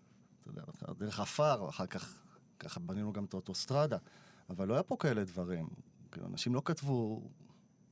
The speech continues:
לא כתבו שירים כאלה, אבל זה היה מוזר לכולם. אני חושב שזה...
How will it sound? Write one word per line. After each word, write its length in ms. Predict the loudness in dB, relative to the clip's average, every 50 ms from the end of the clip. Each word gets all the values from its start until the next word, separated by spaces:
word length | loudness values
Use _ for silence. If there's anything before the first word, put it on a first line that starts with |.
| -20 -8 -6
לא 60 | -2 -2
כתבו 260 | -2 -2 -2 -2 -2
שירים 320 | 0 0 0 0 -2 -2
כאלה, 440 | -2 -2 -2 -2 -2 -4 -4 -4 -4
אבל 220 | -4 -4 -4 -4 -4 -6 -8 -12 -14 -20 -20 -20 -20 -20 -20 -20 -20 -20 -18 -14
זה 160 | -10 -6 -2 0
היה 100 | 2 2
מוזר 260 | 2 4 4 4 4
לכולם. 460 | 4 4 4 4 6 6 6 4 2
אני 100 | 0 -2
חושב 320 | -2 -2 -2 0 2 2
שזה... 540 | 2 4 2 4 4 4 4 4 4 2 0